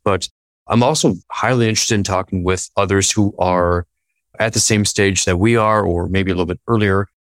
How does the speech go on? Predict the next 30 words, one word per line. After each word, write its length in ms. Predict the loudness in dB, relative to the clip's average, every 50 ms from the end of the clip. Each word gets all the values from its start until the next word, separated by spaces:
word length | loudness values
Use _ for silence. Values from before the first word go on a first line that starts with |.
| _ _
If 100 | -4 -2
I 60 | 0
have 200 | 2 0 0 -2
the 100 | -2 -2
opportunity 680 | -2 -2 -2 -2 -4 -2 0 0 0 2 2 2 0 0
to, 540 | 0 -2 0 0 0 0 0 -2 -4 -6 -8 _ _ _ _ _ _ _
like 100 | -4 -4
I've 100 | -4 -4
done 160 | -4 -4 -2
here 220 | 0 0 0 2 2
or 120 | 0 0 0
attempted 460 | -4 -4 -2 -2 -4 -4 -4 -6 -8
to 60 | -10 -6 -2
do 140 | 0 0
here 220 | 0 0 -2 -2 -2
during 240 | -2 -2 -2 -2 -2
this 180 | -4 -4 -4
conversation, 600 | -4 -2 -2 -2 0 0 0 0 2 0 0 -2 -2 _ _ _ _ _ -4
talk 220 | -2 -2 0 0
about 340 | -2 -2 0 -2 -2 -4 -8 _ _ _ _ _ _ _ _ _ _ -2
where 160 | 0 2 2
are 60 | 2
some 140 | 2 0 0
of 60 | -2
the 60 | -2
things 220 | -2 -2 -2 -2 0
that 100 | 0 0
I've 100 | 0 0
done 200 | 0 -2 -2 -2
wrong? 300 | -4 -6 -6 -6 -8